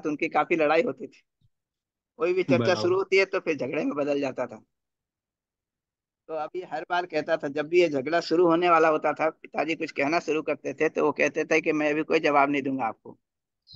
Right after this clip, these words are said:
Speaker 1: आप पहले एक सत्र करके आइए तब बात करेंगे।
Speaker 2: <laughs>
Speaker 1: <laughs> तो
Speaker 2: बराबर है।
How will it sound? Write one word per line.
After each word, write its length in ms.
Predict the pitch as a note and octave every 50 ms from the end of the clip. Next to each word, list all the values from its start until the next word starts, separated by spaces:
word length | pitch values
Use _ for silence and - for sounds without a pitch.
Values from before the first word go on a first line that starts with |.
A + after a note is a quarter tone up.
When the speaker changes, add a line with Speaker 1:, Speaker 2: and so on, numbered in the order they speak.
| - - _ _
Speaker 1:
आप 220 | C#3 D3 D#3 - -
पहले 280 | D3 D3+ D#3+ E3+ E3+ E3+
एक 80 | D#3+ -
सत्र 280 | - D3+ D3+ - D#3+
करके 280 | D#3 - D#3 D3+ - D#3
आइए 260 | D3 C#3 D3+ E3+ F3
तब 200 | - - D3+ C3+
बात 260 | A2+ B2+ A#2 A2+ - -
करेंगे। 260 | A2 G#2 G#2+ G#2 - - _ _ _ _ _ _ _ _ _ _ _ _ _ _ _ A2+
Speaker 2:
<laughs> 600 | B2 - - _ - C#3 D3 C#3 C#3+ - C#3+ C#3+ - _ _ _ _ _ -
Speaker 1:
<laughs> 680 | - - D#3+ F3 F3 - - E4+ E4 E4+ - D#4+ D#4+ - - _ C4+ -
तो 540 | F#3 F3 - - - - F#3+ D3+ - E3 C#3
Speaker 2:
बराबर 480 | C3 C#3+ C3 - A#2 - E3 - - -
है। 80 | G3+